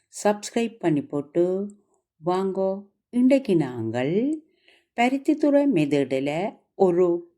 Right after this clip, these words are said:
புட்டும் இறால் உருளைக்கிழங்கு பொரியலும் எப்படி செய்கிறதுன்னு தான் பார்க்க போறோம். ஒவ்வொருத்தர் ஒவ்வொரு மெத்தடில் தங்களுக்கு தெரிஞ்ச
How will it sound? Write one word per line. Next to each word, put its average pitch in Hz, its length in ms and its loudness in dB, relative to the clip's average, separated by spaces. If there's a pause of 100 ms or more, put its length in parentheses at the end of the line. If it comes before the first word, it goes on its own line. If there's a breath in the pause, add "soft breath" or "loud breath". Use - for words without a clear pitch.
புட்டும் 180 540 -2 (240)
இறால் 196 640 0
உருளைக்கிழங்கு 151 960 -4 (120)
பொரியலும் 131 520 0 (560 soft breath)
எப்படி 285 760 -2 (120)
செய்கிறதுன்னு 147 640 0
தான் 233 360 -2 (100)
பார்க்க 143 360 -6
போறோம். - 440 -6 (2750)
ஒவ்வொருத்தர் 269 720 4 (220)
ஒவ்வொரு 185 440 4
மெத்தடில் 175 840 2
தங்களுக்கு 151 480 0
தெரிஞ்ச 175 340 2